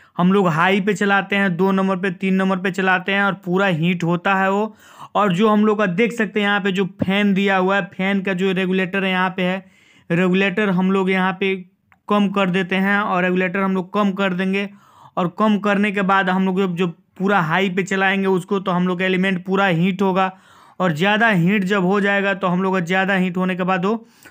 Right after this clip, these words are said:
हम लोग का ऑटो कट हो जाएगा। और यहाँ पे हम लोग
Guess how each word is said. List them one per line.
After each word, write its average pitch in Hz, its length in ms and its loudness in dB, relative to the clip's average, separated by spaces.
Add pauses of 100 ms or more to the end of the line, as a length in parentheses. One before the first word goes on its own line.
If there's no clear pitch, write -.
(180)
हम 175 140 4
लोग 190 140 2
का 214 100 2
ऑटो 185 400 0 (100)
कट 202 260 2
हो 202 80 2
जाएगा। 196 500 2 (440)
और 185 160 0
यहाँ 190 400 0
पे 208 80 0
हम 196 180 0
लोग 190 260 -4